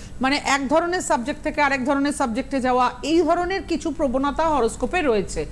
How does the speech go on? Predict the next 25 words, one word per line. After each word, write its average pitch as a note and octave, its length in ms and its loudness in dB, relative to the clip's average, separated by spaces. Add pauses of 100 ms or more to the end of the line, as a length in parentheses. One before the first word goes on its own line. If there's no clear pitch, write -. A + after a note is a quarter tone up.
(260)
আপনি D4+ 340 0
একটু E4+ 240 -2
শেয়ার C4+ 260 0
করুন। A#3 240 0
Actually D4 400 0
আপনার D4+ 280 0
হরোস্কোপের B3+ 580 0
দ্বাদশে A#3+ 560 0 (360)
চন্দ্র C4+ 400 2
এবং E4+ 320 2
বুধ D#4 180 2
রয়েছে। A3 300 2
চন্দ্র B3 380 2
বুধ E4+ 220 0
থাকলে D4+ 280 -2
কি E4 140 0
হয়, C4 200 2 (360)
ডিসিশন D#4+ 480 2
মেকিং D#4+ 260 -2
এর D#4 80 0
একটা D#4 200 0
প্রবলেম C4+ 380 0
সব - 180 -2
সময় F3 280 -2
থাকে। E3 260 -4